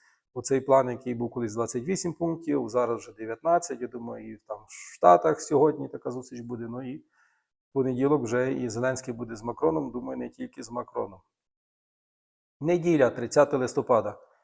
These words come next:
Державний секретар С Ш А Марко Рубіо та спеціальний посланець Дональда Трампа Стів Вітков зустрінуться з українською делегацією у Флориді сьогодні, в неділю, тридцятого листопада, щоб обговорити план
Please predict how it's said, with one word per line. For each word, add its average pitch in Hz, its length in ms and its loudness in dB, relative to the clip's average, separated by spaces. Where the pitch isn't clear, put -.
Державний 180 360 10
секретар 151 320 6
С 143 120 -2
Ш 147 120 6
А 139 40 8
Марко 139 340 6
Рубіо 131 260 4
та 123 120 -4
спеціальний 127 440 0
посланець 120 460 -2
Дональда 117 400 -2
Трампа 117 360 -4
Стів 120 260 -8
Вітков 180 340 0
зустрінуться 143 520 -4
з 123 60 -4
українською 131 380 -6
делегацією 135 420 4
у - 40 -20
Флориді 151 420 -4
сьогодні, 127 360 -6
в - 20 -10
неділю, 127 380 -6
тридцятого 120 640 -4
листопада, 160 500 2
щоб - 160 -6
обговорити - 320 -4
план 131 280 -2